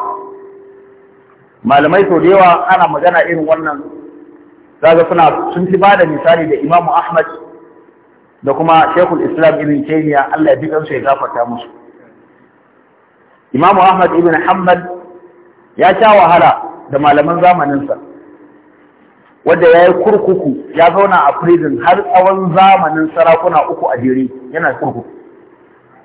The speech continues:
An yi zama-, an yi wannan sarkin ya mutu, aka naɗa wani ya mutu, aka sake naɗa wani, yana kurkuku. Duka saboda ƙazafi da sharri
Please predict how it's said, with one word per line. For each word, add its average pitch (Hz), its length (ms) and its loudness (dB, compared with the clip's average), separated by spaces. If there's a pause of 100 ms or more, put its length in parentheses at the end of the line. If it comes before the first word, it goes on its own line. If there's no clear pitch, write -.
(920)
An 165 140 0
yi 175 140 -2
zama-, 175 400 2
an 170 180 0
yi 175 60 0
wannan 180 400 0
sarkin 151 380 -4
ya 156 80 -2
mutu, 165 240 -8 (720)
aka 180 260 2
naɗa 160 260 2
wani 156 180 0
ya 156 80 0
mutu, 156 380 -4
aka 185 240 -2
sake 170 220 2
naɗa 160 280 0
wani, 147 220 -2 (400)
yana 151 200 0
kurkuku. 135 420 -8 (1800)
Duka 214 180 2 (100)
saboda 180 380 4
ƙazafi 175 480 2
da 156 80 -4 (100)
sharri 180 400 -2